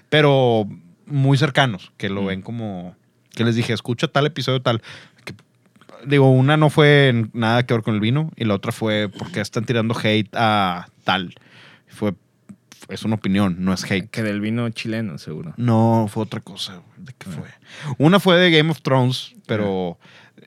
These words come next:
Speaker 1: y la otra creo que Game of Thrones y Cobra Kai, de
Speaker 2: Ah.
Speaker 1: que por qué, ay, por qué no ven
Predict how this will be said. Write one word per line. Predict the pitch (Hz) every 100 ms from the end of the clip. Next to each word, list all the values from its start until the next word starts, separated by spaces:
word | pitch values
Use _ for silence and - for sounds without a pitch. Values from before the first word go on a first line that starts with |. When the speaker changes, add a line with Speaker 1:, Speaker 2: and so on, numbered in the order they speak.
| -
Speaker 1:
y | 135
la | 123
otra | 117 135
creo | 139 127
que | 139 131 123 110 98 120
Game | 139 147 170
of | -
Thrones | 180 185 185
y | 135
Cobra | 120 123 123
Kai, | 123 127 143 - _ -
de | 107
Speaker 2:
Ah. | 85
Speaker 1:
que | 98
por | - -
qué, | 113
ay, | 107 113
por | 98 92
qué | 110
no | 120
ven | 117 123 127